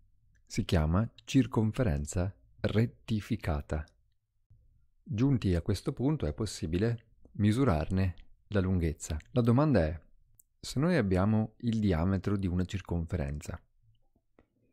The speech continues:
riusciamo a capire dal diametro quanto è lunga la circonferenza? Quello che si può fare è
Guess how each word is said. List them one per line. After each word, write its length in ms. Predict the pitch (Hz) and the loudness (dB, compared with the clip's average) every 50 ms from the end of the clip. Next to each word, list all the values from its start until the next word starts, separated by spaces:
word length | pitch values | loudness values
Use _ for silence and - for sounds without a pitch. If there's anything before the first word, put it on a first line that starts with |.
| _ _ _ _ _ - | _ _ _ _ _ -8
riusciamo 320 | - - - 170 175 175 | -6 -2 0 2 2 2
a 40 | 135 | 0
capire 680 | - 82 - 107 110 117 110 110 113 110 95 - - _ _ _ _ _ _ _ _ _ _ _ _ _ _ _ _ _ _ _ _ _ | -2 -2 0 0 2 2 2 2 0 0 -4 -8 -14 _ _ _ _ _ _ _ _ _ _ _ _ _ _ _ _ _ _ _ _ _
dal 280 | - 92 98 101 104 | -6 -2 0 0 0
diametro 640 | 98 92 92 82 82 85 90 90 85 - 92 92 92 - _ _ _ _ _ _ _ _ _ _ _ _ _ _ _ _ _ | 0 0 -2 -2 0 0 -2 -2 -4 -4 -4 -4 -6 -6 _ _ _ _ _ _ _ _ _ _ _ _ _ _ _ _ _
quanto 440 | - - 107 113 120 127 117 - 98 | -8 0 2 2 2 2 2 2 0
è 100 | 87 87 | 2 2
lunga 600 | 80 87 101 110 113 110 98 95 90 82 80 76 - _ | 0 0 2 2 2 2 2 2 0 0 -2 -6 -10 _
la 180 | - 85 90 90 | -4 -2 0 0
circonferenza? 960 | - - - - - 78 73 - 92 90 - 87 85 80 - - 101 104 - _ _ _ _ _ _ _ _ _ _ _ _ _ _ _ _ _ _ _ _ _ _ _ _ _ _ _ _ _ _ _ _ _ _ _ _ - | 0 -2 -6 -4 -6 -8 -6 -4 0 0 2 2 0 -2 -2 -4 -6 -6 -8 _ _ _ _ _ _ _ _ _ _ _ _ _ _ _ _ _ _ _ _ _ _ _ _ _ _ _ _ _ _ _ _ _ _ _ _ -4
Quello 200 | - 117 110 101 | -2 0 0 0
che 120 | - 98 | 0 -2
si 120 | - - | -4 -4
può 140 | 98 - 156 | 0 0 0
fare 480 | 151 - - 85 92 101 87 78 82 82 | -2 0 2 2 2 2 2 2 0 0
è 80 | 80 | 0